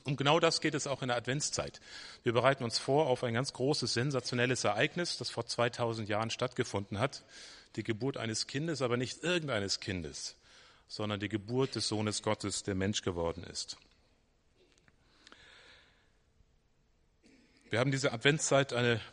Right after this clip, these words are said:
musikalische Predigtreihe, das hat Ruth vorhin schon angekündigt. Es geht um die Weihnachtslieder der Bibel, also um den Lobgesang von Menschen im Zusammenhang mit dem irdischen Auftritt des Messias. Und dabei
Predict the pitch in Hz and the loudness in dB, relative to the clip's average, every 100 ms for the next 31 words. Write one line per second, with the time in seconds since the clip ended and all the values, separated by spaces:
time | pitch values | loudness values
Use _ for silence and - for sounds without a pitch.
0 | - 120 123 127 123 117 113 - 143 180 | -4 -2 0 4 4 4 0 2 2 2
1 | 131 147 196 127 - 120 - - - 131 | 2 4 4 0 -2 -2 -4 -8 -6 -4
2 | - 110 113 - 110 101 110 143 151 - | 0 2 2 2 2 2 0 0 0 2
3 | 147 135 - - - - - 117 - 127 | 2 0 -6 -14 -18 -20 -8 -4 -2 0
4 | 127 107 101 101 120 131 - - 117 104 | 0 -2 -2 4 4 4 0 -4 -2 0
5 | 101 104 143 160 151 107 104 110 101 95 | 0 0 0 2 2 0 -2 -4 -4 -2
6 | 95 151 - 107 107 110 - - 98 101 | 0 0 -2 -2 -2 -2 -6 -6 -2 0
7 | 135 - 123 104 - 107 113 101 104 104 | 0 0 -2 -4 -6 -4 -2 -2 -2 -2
8 | 104 - 113 113 - - 104 - 98 - | -6 -6 -6 -6 -6 -8 -8 -8 -8 -8
9 | - 90 - 80 123 - - - - - | -8 -6 -6 -8 -10 -10 -12 -16 -20 -20
10 | - - - - - - - 104 120 139 | -20 -20 -20 -20 -20 -16 -12 0 4 6
11 | 156 | 6